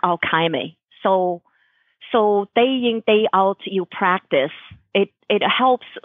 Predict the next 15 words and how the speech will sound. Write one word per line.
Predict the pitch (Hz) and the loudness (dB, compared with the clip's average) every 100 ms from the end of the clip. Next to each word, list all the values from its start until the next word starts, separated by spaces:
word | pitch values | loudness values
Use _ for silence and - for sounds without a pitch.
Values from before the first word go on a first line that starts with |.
| - | -6
for | 254 | -2
many | 247 269 320 262 | 2 2 4 2
of | 180 | 2
us. | 165 156 160 - | 2 2 0 -8
We | 180 214 | -2 0
are | 208 | 0
on | 170 175 | -2 -6
the | 170 | -4
journey | - 202 202 170 147 - 202 | -2 0 0 0 -2 -2 0
to, | 170 160 - _ _ - _ _ _ - | 0 -2 -12 _ _ -20 _ _ _ -2
to | - 202 196 | 0 0 0
integrate, | 226 254 277 240 208 185 165 151 - - - - _ _ | 2 2 2 -2 -2 2 2 2 -4 -12 -12 -20 _ _
um, | 190 180 170 165 170 - _ _ _ - | -4 -2 -4 -8 -14 -20 _ _ _ -2
our | 214 - | 0 2
emotions | 196 196 233 220 147 135 | 2 4 4 2 0 -4